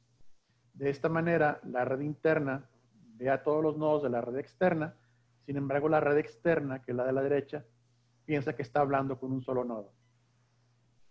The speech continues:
que es la del nat. Eh, eso es parte de lo que ya vimos. Cuando pasa el nat,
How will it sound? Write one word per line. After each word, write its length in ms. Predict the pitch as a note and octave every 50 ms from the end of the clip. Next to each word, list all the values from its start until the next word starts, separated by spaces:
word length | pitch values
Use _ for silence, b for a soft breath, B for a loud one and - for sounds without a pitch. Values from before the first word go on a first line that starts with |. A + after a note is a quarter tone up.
| - - - - - _
que 100 | - A#2+
es 80 | A2+ -
la 120 | A#2+ A#2 A2+
del 120 | A2 A2
nat. 140 | G2+ F#2 - _ _ _ _ _ _ _ _ _ _ _ _ _ _ _ _ _ _ _ _ _ _ _ _ _ _ _ _ _ _ _
Eh, 420 | C3+ C3 C3+ C3 C3 C3 C3 C3 - - - _ _ _ _ _ _ _ _ _ _ _ _ _ _ _ _ _ _ _ -
eso 140 | C#3+ C3
es 60 | C#3+ -
parte 180 | C#3+ C3 C#3
de 40 | C3+
lo 80 | B2+ B2+
que 100 | - C3+
ya 80 | C#3
vimos. 340 | D3 F#3 G3 F#3+ F#3 F#3 F#3
Cuando 300 | - D#3 C#3 C3 B2+ -
pasa 220 | C3+ C3+ - -
el 100 | D3 D3
nat, 240 | D3 D3+ D#3+ D#3+ -